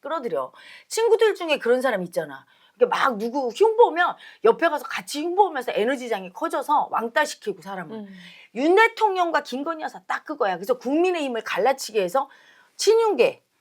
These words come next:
Speaker 1: 의원들을 중심으로 막 미움 에너지장 형성해서 나머지를 다 돌리고, 연판장 돌리고 해서 다 내쫓고 막 그 짓을 한 거 아니야. 이준석도 그렇고 나경원. 그 정도로 미움이 센 거야, 이분들이.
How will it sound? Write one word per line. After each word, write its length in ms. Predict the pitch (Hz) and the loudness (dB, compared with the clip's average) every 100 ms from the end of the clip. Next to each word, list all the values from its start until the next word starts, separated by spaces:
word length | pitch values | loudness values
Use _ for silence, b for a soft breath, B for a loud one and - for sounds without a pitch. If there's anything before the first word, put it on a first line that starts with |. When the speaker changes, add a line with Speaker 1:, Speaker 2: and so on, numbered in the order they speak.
| - | -2
Speaker 1:
의원들을 480 | 240 302 302 254 202 | 2 2 2 -2 -4
중심으로 500 | 185 226 240 214 208 | -4 -8 -6 -6 -6
막 400 | 190 - - 277 | -4 -4 0 0
미움 280 | 208 254 269 | 0 -4 -4
에너지장 440 | 202 196 175 180 214 | -4 -4 -6 -12 -10
형성해서 440 | 285 285 202 196 | -10 -10 -10 -10
나머지를 520 | - 190 240 180 - | -6 -2 -2 -2 -12
다 240 | - 151 - B B | -10 -12 -12 B B
돌리고, 500 | - 247 175 202 160 | -4 -2 -2 -6 0
연판장 520 | 202 233 320 254 208 | 0 2 0 0 -4
돌리고 340 | 196 208 220 185 | -4 -6 -4 -4
해서 140 | 160 | -6
다 240 | 160 147 135 B B B | -10 -12 -14 B B B
내쫓고 480 | 202 208 330 339 302 | -2 0 -2 -2 -4
막 140 | 226 - | -4 -4
그 120 | 220 | -8
짓을 240 | 247 220 | -6 -4
한 160 | 220 285 | -4 -2
거 80 | 311 | -2
아니야. 200 | 226 156 | -2 -6
이준석도 580 | 180 208 247 202 - 160 | -8 -6 -6 -6 -10 -12
그렇고 180 | 147 151 | -10 -14
나경원. 400 | - 160 170 135 B B | -8 -6 -8 -10 B B
그 120 | 254 | -4
정도로 340 | 349 339 254 | -2 -2 -4
미움이 340 | 185 175 196 185 | -4 -6 -8 -8
센 240 | - - | -10 -6
거야, 320 | - - 151 156 | 0 0 0 -6
이분들이. 680 | 160 180 170 147 104 _ | -10 -10 -10 -14 -20 _